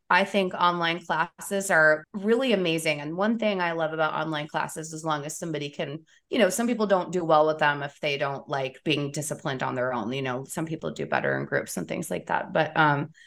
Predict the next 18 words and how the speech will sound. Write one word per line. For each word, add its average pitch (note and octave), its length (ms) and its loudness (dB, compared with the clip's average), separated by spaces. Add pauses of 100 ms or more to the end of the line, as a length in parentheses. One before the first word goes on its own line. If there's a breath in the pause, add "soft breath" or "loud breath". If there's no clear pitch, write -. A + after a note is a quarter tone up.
(800 loud breath)
I F3 180 8
found F3+ 560 6
that D#3+ 220 6
online E3 400 2
classes F3+ 400 2
are D#3+ 100 2
pretty E3 300 -4
awesome F#3+ 420 2
because D#3+ 580 -2
you're E3 160 2
kind G3+ 300 2
of F3 80 2
forced F3+ 460 0
to F3 160 -2
get D#3 180 -4
in D#3 80 -6
touch E3+ 240 -8
with D#3 180 -8